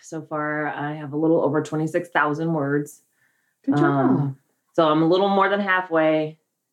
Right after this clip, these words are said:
Speaker 2: And it's right now, uh, the fifteenth,
Speaker 1: It's
Speaker 2: so you're,
Speaker 1: fifteenth, yeah.
Speaker 2: you're, you're pacing good.
Speaker 1: Yeah, I'm, um, like, ahead by, like, a day. Actually, no, like, two days. And then if I do today, like, if I write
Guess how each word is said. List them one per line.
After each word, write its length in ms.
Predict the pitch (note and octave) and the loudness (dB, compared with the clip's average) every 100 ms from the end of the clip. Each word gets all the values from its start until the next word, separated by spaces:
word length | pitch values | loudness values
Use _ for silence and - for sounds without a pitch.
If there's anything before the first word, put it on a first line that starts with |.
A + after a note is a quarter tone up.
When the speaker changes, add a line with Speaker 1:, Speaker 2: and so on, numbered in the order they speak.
| - | -8
Speaker 2:
And 140 | E3 | 0
it's 180 | E3 D#3 - | 0 -2 -12
right 320 | D3+ F3 E3 | -2 0 0
now, 420 | E3+ D#3+ D3+ D3 - | -2 0 -2 -4 -8
uh, 80 | |
the 160 | D3 D#3 | -8 -8
fifteenth, 640 | C#3+ D3+ C#3+ A#3 F#3 C#3 - | -2 -2 -2 -4 -4 -2 -2
Speaker 1:
It's 120 | D3+ | 2
Speaker 2:
so 60 | |
you're, 120 | C#3 D3 | 2 2
Speaker 1:
fifteenth, 300 | C#3+ C3 C3+ | 0 0 0
yeah. 280 | D3 C#3 C#3+ | 2 2 -2
Speaker 2:
you're, 240 | D#3 D#3 D3 - _ _ | -2 -2 -2 -10 _ _
you're 140 | D#3 | -4
pacing 420 | F#3+ F#3+ F#3+ F3 | 0 0 0 -2
good. 300 | C#3+ C#3+ F#3 _ _ | 0 -2 -4 _ _
Speaker 1:
Yeah, 360 | F3+ F#3+ F3 D#3+ | 2 4 4 2
I'm, 360 | D#3 F3+ F3+ | 2 0 0
um, 260 | - F3 E3 | 0 0 2
like, 160 | D#3 | 0
ahead 400 | C3+ - E3 D#3 | 0 -8 -2 0
by, 140 | D3 C#3 | 2 0
like, 160 | C3 | 0
a 60 | B2+ | -4
day. 500 | B2+ C3+ C3 A#2+ B2+ _ | -12 -12 -14 -20 -20 _
Actually, 340 | G#3 C4 D#4 B3+ | 0 0 -2 2
no, 480 | G3+ D#3+ D#3 D3+ - _ _ _ _ | 4 4 2 -4 -16 _ _ _ _
like, 180 | E3 E3 | -4 -4
two 180 | - E3 | -2 0
days. 460 | C#3 C#3 C#3 C#3 _ _ _ _ _ _ _ _ | 2 0 -2 -6 _ _ _ _ _ _ _ _
And 160 | D#3+ | 2
then 140 | E3+ E3 | 4 4
if 120 | D#3 | 2
I 140 | D#3 | 2
do 420 | D3+ D3+ E3 D#3+ D3 | 2 2 4 2 0
today, 320 | E3 E3 D#3+ | 0 2 2
like, 300 | C#3+ C#3+ - | 0 -2 -6
if 160 | D#3 C3+ | -6 0
I 80 | C#3+ | 0
write 540 | C3 D3 C#3+ - - | 2 2 0 -2 -10